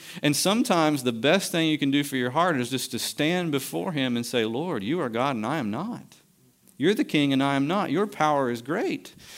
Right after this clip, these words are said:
But here's, this is not all that Paul says, though. Paul says, "This great power that's immeasurably great," he says, look at it, verse nineteen,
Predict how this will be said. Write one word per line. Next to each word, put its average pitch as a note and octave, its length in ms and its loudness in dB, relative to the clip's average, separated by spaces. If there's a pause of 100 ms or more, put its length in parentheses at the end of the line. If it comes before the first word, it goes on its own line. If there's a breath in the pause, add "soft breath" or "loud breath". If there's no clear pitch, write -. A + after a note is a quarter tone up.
(140 loud breath)
But D3 120 2
here's, G#3+ 380 0
this D#3+ 180 0
is G3 80 -8
not G#3+ 160 2
all A3 160 4
that A3 140 -2
Paul G#3 200 2
says, A3+ 280 0
though. C3 180 4
Paul F3+ 240 0
says, F3 320 0
"This G3 240 4
great G3+ 320 0
power F#3+ 480 2
that's C#3+ 240 -2
immeasurably E3 580 2
great," F3+ 380 2 (220 loud breath)
he E3 100 4
says, E3 300 4
look F#3 180 -2
at F#3 160 0
it, F3+ 80 -2
verse E3 180 0
nineteen, F3+ 600 2